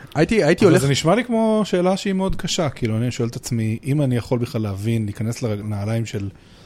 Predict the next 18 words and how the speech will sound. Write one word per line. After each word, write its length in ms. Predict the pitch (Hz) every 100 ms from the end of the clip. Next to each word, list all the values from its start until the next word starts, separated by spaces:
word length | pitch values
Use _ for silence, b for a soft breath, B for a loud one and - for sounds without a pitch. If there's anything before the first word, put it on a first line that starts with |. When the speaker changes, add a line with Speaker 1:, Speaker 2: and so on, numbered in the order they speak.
| b
Speaker 2:
העיתונאי 360 | - 104 107 117
ב-Mashable, 520 | 110 104 107 113 95 92
ולהבין, 400 | 98 95 101 110
כאילו, 200 | - 104
מה 140 | 101 110
מעניין 260 | 113 107
את 100 | 101
הקהל 340 | 107 - 98 104
שלו, 320 | - 98 104 B B B B B B B 143
Speaker 1:
אני 180 | 156
Speaker 2:
ואיכשהו 300 | 127 143 147
לגרום 460 | 127 110 120 131 135
ל-, 200 | 123 113 107
לסטארט-אפ 440 | 101 120 113 113
שלי 200 | - 117
לייצר 320 | 113 95 -
את 80 | 113
הסיפור 640 | 110 107 - 113 110 104